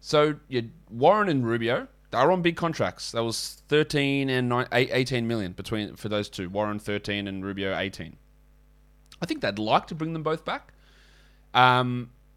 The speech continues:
they desperately need help in terms of wing depth with forwards, but you obviously can't trust T J Warren at this point at all.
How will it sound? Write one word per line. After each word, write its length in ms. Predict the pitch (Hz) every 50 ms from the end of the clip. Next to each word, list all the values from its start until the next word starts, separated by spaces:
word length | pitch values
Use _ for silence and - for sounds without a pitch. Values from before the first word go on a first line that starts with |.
| _ _ - 78 90
they 200 | 98 104 117 117
desperately 500 | 107 110 123 131 - - - - 107 104
need 260 | 104 104 107 113 113 101
help 360 | 98 110 107 107 104 - - -
in 160 | - 104 107 104
terms 320 | - 113 107 104 101 98
of 320 | 104 104 104 101 98 95
wing 260 | 101 104 117 113 113 104
depth 380 | 107 107 101 - - - -
with 120 | 92 90 -
forwards, 480 | - 165 190 151 120 139 - - - - _ _ _ _ _ _ _ _ _ _ _ _ _ - - - _ _
but 100 | - 156
you 160 | 135 147 151
obviously 280 | 135 107 107 - 98 90
can't 280 | - - 113 107 - -
trust 480 | - - 123 110 107 - - - - - - - - - - _ _ -
T 160 | - 123 120
J 140 | 101 110 104
Warren 260 | 101 98 104 104 101
at 80 | 98 -
this 140 | - 101 -
point 180 | - - 92
at 80 | 92 98
all. 160 | 95 87 -